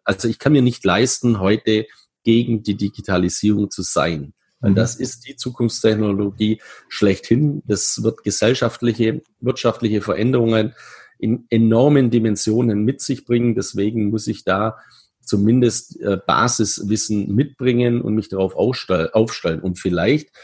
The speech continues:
Speaker 1: wenn ich noch relativ jung bin und mein bisheriges Geschäftsmodell oder meine bisherige Arbeitsplätze, aber mein bisheriger Arbeitsplatz ist gefährdet, dass ich dann eben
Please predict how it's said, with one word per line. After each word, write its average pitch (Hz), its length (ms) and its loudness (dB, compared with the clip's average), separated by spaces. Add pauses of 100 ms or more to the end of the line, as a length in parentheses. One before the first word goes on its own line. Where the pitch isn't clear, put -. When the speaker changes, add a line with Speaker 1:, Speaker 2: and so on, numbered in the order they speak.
(280)
Speaker 1:
wenn 104 120 0
ich 98 80 0
noch 98 160 -2
relativ 98 420 -4
jung 170 220 4
bin 135 380 2 (520)
und 104 180 0
mein 104 280 0
bisheriges 113 680 0
Geschäftsmodell 117 840 0 (260)
oder 107 180 2
meine 104 280 -2
bisherige 107 640 -2
Arbeitsplätze, 110 1000 -2 (140)
aber 113 260 2
mein 110 220 0
bisheriger 107 440 0
Arbeitsplatz 117 500 -2
ist - 160 -6
gefährdet, 117 640 0 (400)
dass 92 180 -2
ich 123 140 -4
dann 123 300 0
eben 127 340 -2